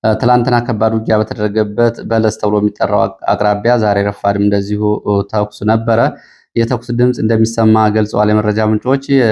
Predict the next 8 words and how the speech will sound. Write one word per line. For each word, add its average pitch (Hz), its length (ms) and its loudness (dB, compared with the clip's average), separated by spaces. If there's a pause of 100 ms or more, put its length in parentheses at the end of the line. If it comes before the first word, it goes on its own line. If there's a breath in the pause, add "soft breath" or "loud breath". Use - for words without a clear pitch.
(220)
በተኩስ 101 500 -4
ድምፁ 104 220 0 (100)
ግን 110 200 2
የደረሰ 98 440 -2
ጉዳት፣ 101 400 -2
እ፣ 101 200 -2
ስለመኖሩ 101 580 -2
አልታወቀም። 110 600 0